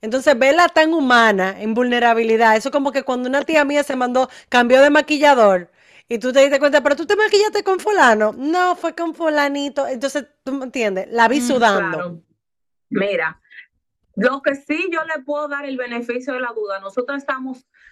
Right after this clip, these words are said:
Speaker 3: muy acostumbrados a ver a Jennifer López, las Kardashian, a Beyoncé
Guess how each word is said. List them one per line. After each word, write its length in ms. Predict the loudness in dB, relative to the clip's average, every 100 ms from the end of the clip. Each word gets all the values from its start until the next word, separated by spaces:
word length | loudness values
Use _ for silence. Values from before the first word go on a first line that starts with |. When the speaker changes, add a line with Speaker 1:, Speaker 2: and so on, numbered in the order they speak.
| _ _
Speaker 3:
muy 160 | -8 -8
acostumbrados 1000 | -8 -10 -8 -10 -6 -6 -6 -8 -12 _
a 120 | -12 -10
ver 300 | -10 -10 -10
a 80 | -10
Jennifer 500 | -8 -8 -8 -10 -12
López, 520 | -10 -12 -8 -10 -10 _ _ _ _ _ _ _ _
las 280 | -12 -12 -8
Kardashian, 800 | -8 -6 -6 -8 -8 -8 -6 -8 _ _ _ _ _
a 140 | -8
Beyoncé 880 | -6 -4 -6 -8 -12 -8 -6 -6